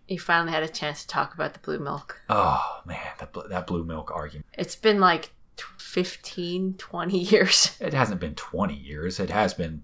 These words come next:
Speaker 2: almost fifteen. But if you're out there listening to us right now, I really doubt you are. I still remember that argument, and we're different people now. And holy shit, I'm glad we're different people, because that argument,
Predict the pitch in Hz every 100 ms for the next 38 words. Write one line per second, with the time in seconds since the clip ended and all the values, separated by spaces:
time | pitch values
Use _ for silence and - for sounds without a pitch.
0 | - 87 78 82 80 78 - - 80 -
1 | 87 82 71 69 - 90 90 101 110 143
2 | 151 151 143 139 143 127 131 135 127 120
3 | 123 110 123 117 104 110 120 101 101 107
4 | 101 98 98 98 92 98 107 - 101 92
5 | 123 123 123 120 120 110 107 107 120 127
6 | 127 - _ - 101 98 110 110 113 98
7 | 113 110 123 120 127 123 - - - 101
8 | 98 113 110 123 110 104 107 104 101 98
9 | 95 92 98 87 90 87 95 101 92 92
10 | 82 80